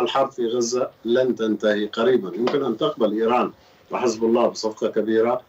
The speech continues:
يسحب، بسحب الجيش الإسرائيلي، وهذا كان معروض. أوروبا، الولايات المتحدة الأمريكية يناقشون هذا الموضوع،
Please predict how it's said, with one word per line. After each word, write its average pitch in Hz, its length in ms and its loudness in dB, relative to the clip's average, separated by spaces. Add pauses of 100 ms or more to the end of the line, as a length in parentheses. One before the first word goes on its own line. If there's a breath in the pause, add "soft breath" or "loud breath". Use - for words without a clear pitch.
(300 soft breath)
يسحب، 123 340 0
بسحب 113 340 0
الجيش 107 320 0
الإسرائيلي، 113 480 2
وهذا 180 280 2
كان 147 160 0
معروض. 139 400 0
أوروبا، 123 480 -2 (320 loud breath)
الولايات 123 380 2
المتحدة 123 480 0
الأمريكية 110 520 0
يناقشون 156 580 0
هذا 110 200 0
الموضوع، 110 600 0